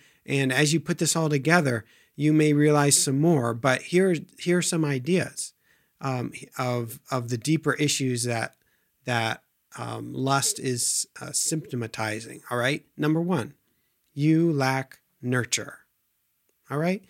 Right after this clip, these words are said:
You have a legitimate need, and, and that's to be nurtured, but you're trying to get it met in an illegitimate way.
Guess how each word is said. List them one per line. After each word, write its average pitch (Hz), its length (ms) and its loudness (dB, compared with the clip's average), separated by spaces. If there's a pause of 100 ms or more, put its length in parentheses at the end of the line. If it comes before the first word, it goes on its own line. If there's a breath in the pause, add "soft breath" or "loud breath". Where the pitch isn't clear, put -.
(640 soft breath)
You 175 180 6
have 208 300 4
a 190 40 4
legitimate 143 600 4
need, 156 480 0 (160)
and, 135 240 -2
and 143 160 4
that's 156 220 4
to 135 100 0
be 123 140 0
nurtured, 156 520 0 (640 soft breath)
but 165 400 2 (380)
you're 165 300 6
trying 202 760 2
to - 160 -4
get 147 240 2
it 175 200 -2
met 147 420 2
in 139 120 2
an 139 120 2
illegitimate 131 680 2
way. 139 460 2